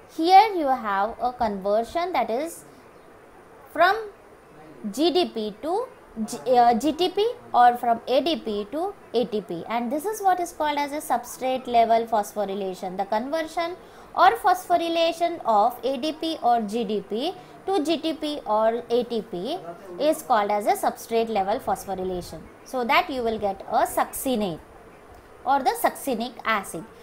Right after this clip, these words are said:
This succinic acid is a C four compound. Now what happens? This C four compound is again undergoing a reduc-, uh, that is reduction of F A D into F A D H two.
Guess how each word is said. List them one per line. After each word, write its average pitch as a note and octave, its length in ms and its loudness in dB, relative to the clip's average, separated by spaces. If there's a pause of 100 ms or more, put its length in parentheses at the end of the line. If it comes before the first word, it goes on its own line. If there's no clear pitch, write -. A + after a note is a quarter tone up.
(180)
This G#4 160 -2
succinic F4+ 500 -2
acid E4 560 -2
is A#3 600 -2
a A#3+ 120 2
C B3+ 240 -4
four A3+ 280 -2
compound. E3+ 480 -6 (640)
Now F#4 160 6
what G4+ 160 6
happens? F4 680 0 (260)
This F#4 320 2
C F4 220 0
four D#4+ 260 2
compound A3 800 0 (420)
is E4 320 -2 (120)
again G4 340 2
undergoing D4 1000 -2 (280)
a B3+ 380 6 (1000)
reduc-, C#4+ 480 6
uh, C4 100 4
that B3+ 180 6
is F4+ 240 -2
reduction E4 520 2
of A3 460 -2
F C4 200 -2
A D4+ 140 2
D G3+ 280 -4
into A#3 360 -6
F A3 160 -6
A A#3+ 80 -4
D A3 200 -4
H - 320 -4
two. A#3 240 0